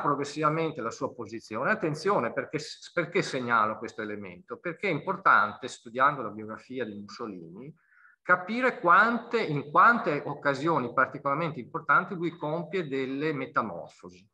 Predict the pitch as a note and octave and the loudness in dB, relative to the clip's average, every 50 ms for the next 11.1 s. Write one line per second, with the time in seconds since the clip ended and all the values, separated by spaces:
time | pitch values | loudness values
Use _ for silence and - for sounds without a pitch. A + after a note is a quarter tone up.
0 | _ _ _ _ _ - B2+ C3+ C3 C3+ C3+ - C#3+ C#3+ - - E3+ D#3+ D3 D3 | _ _ _ _ _ -10 -8 -6 -4 -6 -4 -2 -2 -2 0 0 -2 0 2 0
1 | C#3+ - - D3 D#3 E3+ F3+ D#3+ D3 - C3 B2 G#2+ A2+ G#2+ - - - C#2+ A#1+ | 0 0 -2 -2 -2 0 0 -2 -4 -4 -6 -8 -8 -8 -12 -12 -14 -14 -12 -14
2 | G#1+ - - - _ _ _ _ _ _ _ _ _ - G#3+ A3 A#3 - G3+ F3+ | -14 -14 -18 -20 _ _ _ _ _ _ _ _ _ 0 0 2 6 8 8 8
3 | E3+ F#3 G3+ F3+ D3 - F3 F#3 F3+ E3+ D#3 C#3+ B2+ B2 - - C3 A2+ A#2 - | 8 8 6 6 4 4 4 2 4 4 4 4 4 6 6 6 6 4 2 -2
4 | - A#2 - - D3+ D3+ D3+ C#3+ C#3 B2+ C3 - - - - C#3+ C3+ C#3 D3+ D#3+ | -8 -8 -6 -2 0 2 4 4 6 4 4 2 -2 -8 -10 -8 -6 -4 -4 -4
5 | D#3 - - - D3 C#3 C3+ C#3+ D#3+ E3 E3 - - E3 D#3+ D3 - B2+ C3+ C#3 | -4 -4 -2 2 2 2 2 2 0 -2 -4 0 4 6 6 8 6 6 4 2
6 | C#3+ C#3 - C#3 B2 A#2 A2 A#2 A2+ A2 A2+ - G2+ G2 - - - - D2+ D#2 | 0 -2 -2 -2 -2 -2 -2 -4 -6 -8 -10 -14 -16 -16 -16 -14 -6 -6 -4 -4
7 | - - _ _ _ _ _ _ _ - A2+ - - G2+ D#2 - - - - _ | -6 -8 _ _ _ _ _ _ _ -16 -16 -10 -8 -8 -8 -8 -10 -14 -18 _
8 | _ _ - - - - - _ _ - - _ _ _ _ _ _ _ - A3 | _ _ -20 -20 -20 -20 -20 _ _ -20 -20 _ _ _ _ _ _ _ 6 8
9 | B3 C4+ B3 G#3 F#3+ F#3+ - G3 F#3+ F3+ E3+ E3+ E3+ E3 E3 E3 D3+ - - C3+ | 8 8 8 6 4 4 4 4 6 8 10 10 10 10 8 4 -2 -2 -4 -6
10 | - C3+ C3 A2+ B2+ D3 C#3+ - C#3 C3+ A#2+ G#2+ A2 A#2+ C#3 E3+ G3 G#3 F3+ - | -4 -6 -8 -6 -8 -8 -8 -4 -2 -2 -2 -2 -2 -2 0 0 0 0 -2 -6
11 | - | -12